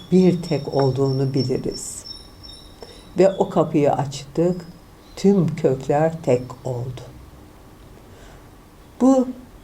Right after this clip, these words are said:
Za-, Zahar kapısıydı ve zamanın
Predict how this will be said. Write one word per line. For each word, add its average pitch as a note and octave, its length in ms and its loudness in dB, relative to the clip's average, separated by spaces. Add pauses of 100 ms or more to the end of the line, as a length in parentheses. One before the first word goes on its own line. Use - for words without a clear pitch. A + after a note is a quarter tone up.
(680)
Za-, F3+ 400 2 (500)
Zahar D3 800 0 (120)
kapısıydı D3+ 920 0 (1700)
ve F3 100 6
zamanın D#3 720 2